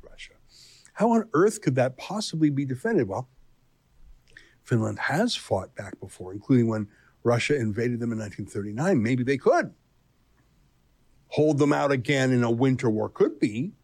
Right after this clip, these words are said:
Do you want to be the one to send in Canadian troops to try?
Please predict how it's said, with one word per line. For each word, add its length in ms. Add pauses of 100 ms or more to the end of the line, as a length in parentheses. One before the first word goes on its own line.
(460)
Do 100
you 40
want 180
to 20
be 120
the 80
one 180
to 100
send 280
in 100
Canadian 440
troops 380
to 80
try? 420